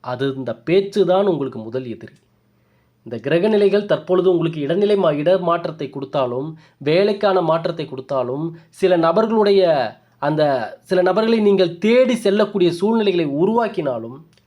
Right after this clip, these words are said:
இந்த கிரகங்கள் கொடுக்கக்கூடிய பலன்கள் எப்பவுமே மாறிக்கிட்டே இருக்கும். ஆனால், மனிதனாய் வாழ்ந்து கொண்டிருக்கும் நாம், நமக்கான விதிமுறைகளிலிருந்து மாறக்கூடாது.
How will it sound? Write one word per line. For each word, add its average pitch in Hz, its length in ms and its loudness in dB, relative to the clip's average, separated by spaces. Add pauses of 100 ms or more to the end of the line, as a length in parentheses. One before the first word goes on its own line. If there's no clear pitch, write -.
(520)
இந்த 110 180 -10
கிரகங்கள் 180 640 0
கொடுக்கக்கூடிய 135 640 -10
பலன்கள் 160 520 -4 (920)
எப்பவுமே 143 440 -8 (140)
மாறிக்கிட்டே 120 500 -6
இருக்கும். - 280 -12 (1160)
ஆனால், 127 480 -2 (340)
மனிதனாய் 143 500 -2
வாழ்ந்து 131 320 -2
கொண்டிருக்கும் 117 500 -10
நாம், 156 460 -2 (560)
நமக்கான 165 560 0
விதிமுறைகளிலிருந்து 143 840 -2 (140)
மாறக்கூடாது. 120 520 -4